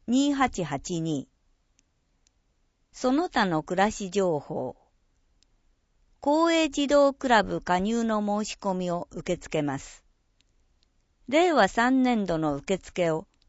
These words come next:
十一月二日月曜から三十日月曜に行います。受け入れについては、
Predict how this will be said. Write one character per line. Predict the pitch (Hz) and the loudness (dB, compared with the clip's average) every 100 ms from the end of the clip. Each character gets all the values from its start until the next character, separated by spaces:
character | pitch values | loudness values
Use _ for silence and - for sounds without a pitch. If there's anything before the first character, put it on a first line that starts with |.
| _ - | _ -8
十 | 247 277 | -2 -2
一 | 302 285 269 | -2 -2 -2
月 | 240 240 | -2 -4
二 | 214 208 - | -8 -10 -10
日 | - 202 - | -2 -2 -2
月 | 185 175 240 | -4 -4 -4
曜 | 240 196 - | -2 -2 -4
か | - 139 | -4 -2
ら | 131 - _ _ _ | -2 -6 _ _ _
三 | - 254 285 269 | -2 2 2 0
十 | 262 220 | 0 0
日 | 170 156 - 139 - | -2 -6 -8 -10 -4
月 | 165 160 220 | -4 -4 -4
曜 | 220 170 - - | -2 -2 -4 -6
に | 202 196 | -8 -6
行 | 160 156 151 | -8 -6 -4
い | 143 139 | -4 -6
ま | 135 | -8
す。 | - - _ _ _ _ _ _ _ _ _ _ _ - | -10 -16 _ _ _ _ _ _ _ _ _ _ _ -8
受 | 226 | -6
け | - 320 | 0 2
入 | 320 | 2
れ | 302 285 | 4 2
に | 269 | 2
つ | 247 247 | 0 -4
い | 190 | -2
て | - 147 | 0 2
は、 | 135 156 | 2 -2